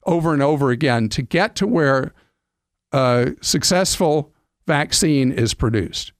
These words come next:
So initially, and for a while to come, it's all going to be about treatment. And the protocols for treatment will get better over time. The mortality rate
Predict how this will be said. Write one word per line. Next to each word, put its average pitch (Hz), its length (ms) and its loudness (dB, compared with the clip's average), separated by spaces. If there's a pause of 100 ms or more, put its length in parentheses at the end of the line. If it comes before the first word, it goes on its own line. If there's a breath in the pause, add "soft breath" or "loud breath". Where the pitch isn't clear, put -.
(380)
So 139 540 2 (580)
initially, 156 680 2
and 139 120 -2
for 147 160 2
a 127 60 2
while 143 340 2
to 202 100 -2
come, 131 480 0 (320)
it's - 100 -2
all 196 160 2
going 185 220 0
to 160 80 0
be 156 140 2
about 147 300 -2
treatment. - 460 -2 (760)
And 135 460 2 (300)
the 151 120 0
protocols 196 580 0
for - 140 -2
treatment 247 640 0 (540)
will 196 240 2
get 175 360 -2
better 165 340 2
over 135 240 0
time. - 540 -4 (580)
The 123 460 2
mortality 170 720 0
rate 156 400 0